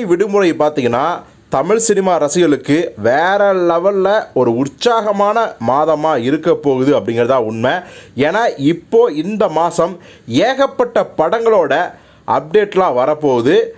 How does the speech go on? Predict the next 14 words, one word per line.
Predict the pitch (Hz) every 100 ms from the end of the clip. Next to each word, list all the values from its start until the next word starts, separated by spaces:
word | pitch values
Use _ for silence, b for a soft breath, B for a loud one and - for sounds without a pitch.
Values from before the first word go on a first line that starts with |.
| B _ 110
அதுல | 131 139 139 123
மிக | 143 175 247 196
முக்கியமா | 190 208 220 175 165 202 - 160
தளபதி | 185 240 220 226 156
விஜயோட | 160 214 202 147 131 170 - - 117 160
கோட் | 240 262 196 -
படத்தோட | 170 175 175 175 151 135 175 - -
அந்த | 123 120 -
ஃபர்ஸ்ட் | 226 233 - 262 -
சிங்கிள் | 196 190 156 -
வரப்போகுது | 123 143 151 123 135 196 - - 117 170
ஏப்ரல் | 175 175 175 -
பதினாலாம் | 120 160 170 147
தேதி | 120 139